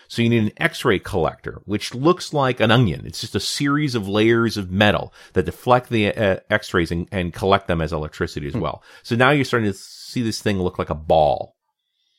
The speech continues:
Speaker 1: But it will emit a fair bit of power.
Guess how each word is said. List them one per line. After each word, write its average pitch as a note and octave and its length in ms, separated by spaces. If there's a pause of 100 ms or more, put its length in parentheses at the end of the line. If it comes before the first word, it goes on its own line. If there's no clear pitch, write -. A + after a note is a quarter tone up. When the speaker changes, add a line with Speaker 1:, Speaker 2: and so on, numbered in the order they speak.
(880)
Speaker 1:
But G#2 140
it G2 100
will A2 400
emit G2 420
a - 60
fair G2+ 300
bit E2+ 140
of D2+ 80
power. F2 260